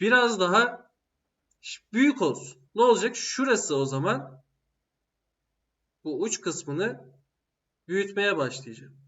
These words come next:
Burası büyüyünce ne oldu? Şey fark ettiniz. Şu kısım içeride kaldı, değil mi? E, zaten öyle olması gerekir. Ucu büyüyünce şuranın içeride kalması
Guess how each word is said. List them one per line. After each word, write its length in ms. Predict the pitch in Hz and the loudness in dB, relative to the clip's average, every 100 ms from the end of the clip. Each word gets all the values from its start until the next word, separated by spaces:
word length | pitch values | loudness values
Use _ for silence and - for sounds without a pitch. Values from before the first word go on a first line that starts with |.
| _ _ _ _ _ _ _ _ _ _ _ | _ _ _ _ _ _ _ _ _ _ _
Burası 300 | 151 170 208 | -4 -2 -2
büyüyünce 320 | 202 233 233 233 | -2 -2 0 2
ne 80 | |
oldu? 360 | 233 254 196 156 | 2 2 0 -4
Şey 220 | 135 180 | -2 -2
fark 260 | 185 202 196 | 0 -2 -2
ettiniz. 480 | 214 - 175 262 - _ _ | -6 -6 -6 -6 -12 _ _
Şu 220 | - - 185 | -14 -12 -10
kısım 400 | 196 285 320 - | -8 -6 -8 -10
içeride 480 | 160 - 202 208 262 | -4 2 4 4 0
kaldı, 300 | 208 170 143 | -2 -2 0
değil 220 | 220 233 | 0 0
mi? 60 | 123 | -2
E, 40 | |
zaten 300 | 139 190 196 | -2 -2 0
öyle 180 | 240 254 | -2 0
olması 300 | 220 165 139 | 0 0 -4
gerekir. 340 | 135 131 123 120 | -6 -8 -8 -12
Ucu 280 | 131 160 151 | -8 -8 -4
büyüyünce 600 | 190 208 190 160 254 - _ _ _ _ _ _ _ _ _ | -4 -4 -4 -2 -4 -6 _ _ _ _ _ _ _ _ _
şuranın 340 | - - 180 180 | -10 -2 -2 0
içeride 380 | 160 180 185 196 | 2 4 4 2
kalması 580 | 190 160 143 - 269 | 0 0 -2 -6 -8